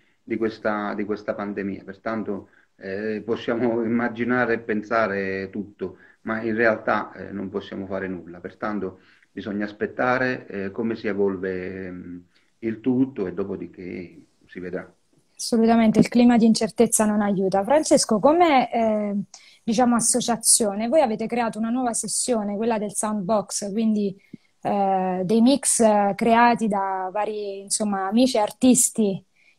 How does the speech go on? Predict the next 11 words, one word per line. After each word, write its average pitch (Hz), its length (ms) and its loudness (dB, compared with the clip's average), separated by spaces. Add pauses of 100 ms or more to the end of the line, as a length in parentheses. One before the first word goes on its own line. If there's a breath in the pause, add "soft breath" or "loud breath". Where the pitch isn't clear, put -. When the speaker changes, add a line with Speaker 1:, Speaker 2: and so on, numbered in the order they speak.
Speaker 2:
che 196 380 2
gravitano 220 500 4
intorno 214 380 -2
alla, 196 340 -2
all'Ariano 202 400 -2
Folk 190 220 -12
Festival, 180 840 -2 (100)
al 214 160 -2
festival 190 640 2
in 190 140 -2
sé. 175 300 -2